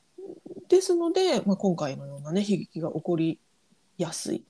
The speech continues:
起こりやすい土壌ができてしまっているんじゃないかということで、これは議論の余地があるんじゃないかと、現在議会でも議題に上がっているそうです。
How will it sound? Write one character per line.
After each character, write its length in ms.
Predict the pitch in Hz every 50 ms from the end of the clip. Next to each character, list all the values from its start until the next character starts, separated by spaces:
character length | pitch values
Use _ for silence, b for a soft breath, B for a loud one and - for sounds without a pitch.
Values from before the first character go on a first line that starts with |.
| _ _ _ _ _ _ _ -
起 80 | 190
こ 120 | 185 - 196
り 80 | 190
や 100 | 190 190
す 80 | 196 277
い 60 | 226
土 120 | 156 175 160
壌 180 | 160 190 190
が 120 | 185 190 175
で 120 | 165 214
き 80 | 202 -
て 80 | 175
し 120 | - - 165
ま 80 | 165
っ 60 | 160
て 80 | - 180
い 20 |
る 40 | 170
ん 20 | 160
じ 80 | 156
ゃ 40 | 156
な 160 | 160 185 180
い 80 | 160 -
か 140 | - 254 262
と 120 | 254 180
い 120 | 165 156
う 80 | 156 156
こ 140 | - 165 160
と 160 | - 165 165
で、 200 | 214 339 320 285
こ 140 | - - 196
れ 60 | 185
は 60 | 175
議 120 | 165 160 190
論 160 | 180 165 156
の 60 | 151
余 140 | 151 156 151
地 100 | - 147
が 100 | 147 147
あ 40 | 143
る 80 | 139
ん 20 | 131
じ 80 | 135
ゃ 40 | 131
な 100 | - 101
い 40 | 101
か 100 | - -
と、 100 | - - -
現 280 | - 175 165 160 160 147
在 160 | - 143 147
議 140 | 151 160 175
会 180 | - 151 151 180
で 80 | 277
も 240 | 285 214 165 - - _ -
議 100 | 185 170
題 140 | 175 165
に 80 | 160 160
上 100 | 156 151
が 80 | 156 151
っ 60 | 151
て 100 | - 156
い 20 |
る 80 | 151 156
そ 120 | - 156
う 60 | 147
で 100 | 147 -
す。 180 | 139 - - -